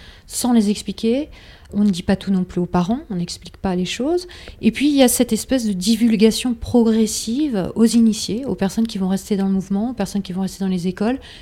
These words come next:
puis peut-être après l'école, euh, vont rester dans, dans le milieu anthroposophique, en appartenant à la société anthroposophique,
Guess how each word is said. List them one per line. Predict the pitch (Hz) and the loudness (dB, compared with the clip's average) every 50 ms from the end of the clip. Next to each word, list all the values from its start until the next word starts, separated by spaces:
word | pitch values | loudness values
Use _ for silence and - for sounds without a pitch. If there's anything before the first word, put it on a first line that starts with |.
| - - - - | -20 -16 -8 -2
puis | 233 226 | -2 -2
peut-être | 226 214 208 - 214 214 214 - - - - | -2 -2 -2 -2 -2 -2 -2 -4 -8 -6 -6
après | 190 - - - 214 202 | -6 -4 -4 -2 -2 0
l'école, | 190 196 - - 196 214 233 233 220 - - - - - - - - 180 | 0 -2 -2 0 0 0 0 0 -2 -4 -6 -14 -20 -20 -20 -16 -10 -8
euh, | 175 | -6
vont | 170 180 196 202 | -4 0 0 2
rester | 190 185 180 - - 214 220 | 2 2 0 0 -2 -2 0
dans, | 202 202 190 185 180 180 | 0 0 0 0 -2 -2
dans | 180 180 185 | -2 -2 0
le | 185 | 0
milieu | 190 185 190 190 | 0 0 0 0
anthroposophique, | 190 185 - - - - 185 196 226 311 220 - - 190 - - - | 0 -2 -4 -6 -4 -2 -2 0 0 0 -2 -2 -8 -12 -10 -8 -6
en | 170 170 | -6 -4
appartenant | 170 170 - 170 - - 185 175 185 185 | -4 -6 -6 -8 -8 -6 -6 -4 -4 -4
à | 185 | -4
la | 175 | -4
société | 170 - 185 - - 180 165 160 - 170 | -6 -6 -8 -8 -6 -6 -6 -6 -6 -6
anthroposophique, | 175 170 - - - 165 - - 175 165 190 190 - - 302 302 - | -6 -6 -6 -8 -12 -12 -8 -6 -6 -4 -4 -6 -4 -6 -6 -6 -8